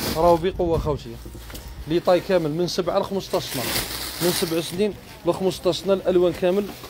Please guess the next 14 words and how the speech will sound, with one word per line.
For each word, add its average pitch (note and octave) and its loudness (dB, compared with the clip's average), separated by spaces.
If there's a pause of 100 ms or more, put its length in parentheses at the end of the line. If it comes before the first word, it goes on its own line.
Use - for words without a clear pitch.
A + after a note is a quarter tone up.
(120)
لي F3 6
طاي F3+ 4
كامل. F3+ 2 (380)
الله E3+ 4
يبارك، E3+ 2
بسم E3+ -4
الله F3 2
ما E3 2
شاء - -4
الله. F#3 6 (760)
رانا E3+ 4
عاودنا E3+ 4
وفرنا E3+ 0
لكم D3+ -4